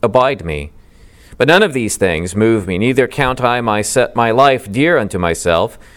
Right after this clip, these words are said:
so that I might finish my course with joy, and the ministry which I have received of the Lord Jesus, to testify the gospel of the grace of God. And now, behold, I know that ye all, among whom I have gone preaching the, the kingdom of God,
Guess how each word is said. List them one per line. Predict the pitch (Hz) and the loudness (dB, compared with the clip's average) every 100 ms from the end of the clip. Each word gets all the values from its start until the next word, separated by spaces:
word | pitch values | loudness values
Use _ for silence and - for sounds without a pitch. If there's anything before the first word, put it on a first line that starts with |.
| - - | -20 -4
so | 123 | 0
that | 117 120 | 2 2
I | 127 135 | 2 0
might | 135 127 - | -2 -2 -2
finish | 180 156 131 | -2 -2 -2
my | 107 | -2
course | 98 - 104 104 - - | -2 0 2 2 0 -6
with | 104 - | -8 -2
joy, | 120 123 69 52 98 - _ - | 0 0 -2 -6 -14 -20 _ -4
and | 90 | 0
the | |
ministry | 131 185 160 - 104 98 | 2 2 -2 -2 -2 0
which | 113 120 | 0 0
I | 117 117 | 0 0
have | 113 | 0
received | 104 - 156 139 | -2 -2 0 0
of | 120 | 0
the | 117 | 2
Lord | 127 127 | 0 0
Jesus, | 120 120 90 64 - - - - - | -4 -8 -8 -8 -10 -14 -20 -20 -16
to | 107 | -8
testify | 131 156 147 117 104 90 82 | 0 0 0 -4 -2 0 -2
the | 87 | -2
gospel | 92 120 117 - 76 69 57 | -2 -2 -2 -8 -8 -8 -8
of | 95 | -6
the | 95 | -4
grace | 90 101 95 - 76 | 0 0 0 -6 -12
of | |
God. | - 82 73 - - _ - _ - - - - | -10 -10 -10 -14 -18 _ -20 _ -20 -20 -16 -4
And | |
now, | 98 107 | 0 0
behold, | 104 95 120 110 101 | 0 2 2 2 2
I | 95 | 0
know | 107 120 120 110 - - - - | 2 2 2 0 -8 -20 -20 -2
that | 110 98 | 0 2
ye | 123 117 | 2 2
all, | 127 123 110 | 4 2 0
among | 107 123 127 | 0 -2 -2
whom | 110 131 131 | -2 0 0
I | 117 113 | 0 0
have | 110 98 | -2 0
gone | 117 127 123 | 0 0 -2
preaching | 113 143 135 120 110 | -4 -6 -4 -4 -4
the, | 107 - _ 101 | -6 -8 _ -12
the | 101 - | -6 -6
kingdom | - 160 139 104 | -4 -4 -2 0
of | 85 | -2
God, | 87 80 80 | -2 0 -2